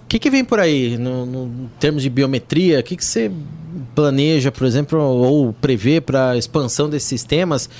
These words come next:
Você que já tem sistemas, por exemplo, que identifica até não só o rosto, mas consegue ler, ó, se o passageiro tá nervoso, se o passageiro tá ansioso, se o passageiro tá feliz, se o passageiro tá, enfim, isso daí também é uma coisa que pode ser usada, por exemplo, pra gerar mais um dado, ou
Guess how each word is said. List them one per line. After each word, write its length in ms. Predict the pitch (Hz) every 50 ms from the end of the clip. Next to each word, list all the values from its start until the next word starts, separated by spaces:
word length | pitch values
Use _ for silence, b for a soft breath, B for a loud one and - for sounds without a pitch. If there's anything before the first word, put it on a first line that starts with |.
| B B B B B B
Você 120 | - -
que 100 | 147 - 185
já 80 | 180
tem 120 | - 202 180
sistemas, 380 | - - 135 - 156 175 180
por 80 | - 156
exemplo, 160 | 139 151 -
que 80 | - 190
identifica 480 | 190 185 165 - - - 180 - -
até 840 | 131 - - 151 190 208 196 185 156 139 127 117 113 107 101 95 90 - 113 113
não 320 | - 95 113 117 139 170
só 400 | - - - 156 156 160 160 143
o 60 | 127
rosto, 560 | 110 - - 131 170 214 202 - - - 127 113
mas 140 | 113 117
consegue 320 | - 123 - - 147 151 139
ler, 180 | 120 131 165
ó, 240 | 175 165 143 120 104 B B B B B B B B B B - - -
se 140 | - - 147
o 20 |
passageiro 420 | 139 151 139 - 151 127 131 151 143
tá 140 | - 139
nervoso, 640 | 135 135 120 107 90 98 110 127 151 165 139 117 110
se 60 | -
o 20 | -
passageiro 320 | 120 113 - 117 117 123
tá 120 | 120 - 135
ansioso, 640 | 123 - - - 120 107 110 131 147 147 120 117 110
se 60 | -
o 40 | -
passageiro 400 | 120 117 - 120 104 117 123 117
tá 160 | - 131 123
feliz, 600 | - - 135 117 110 107 113 127 151 160 147 -
se 60 | -
o 20 | -
passageiro 380 | 131 113 - 117 107 127 117
tá, 200 | 117 - 135 123 B B B B B B B
enfim, 300 | B - 147 143 131 123 -
isso 200 | 156 139 - -
daí 240 | 165 170 156 180 202
também 380 | - 202 170 151 147 180 208 208
é 20 |
uma 140 | 190 170 -
coisa 200 | - 165 160 -
que 60 | -
pode 220 | - - 156 151
ser 140 | - - 160
usada, 440 | 151 127 107 123 135 151 156 135 117
por 60 | 131
exemplo, 100 | 131 123
pra 80 | 143 127
gerar 220 | 117 135 131 131
mais 260 | 127 139 160 175 156
um 80 | 156 127
dado, 580 | 110 120 127 143 151 151 143 135 123 120 117 113
ou 220 | 120 127 123 113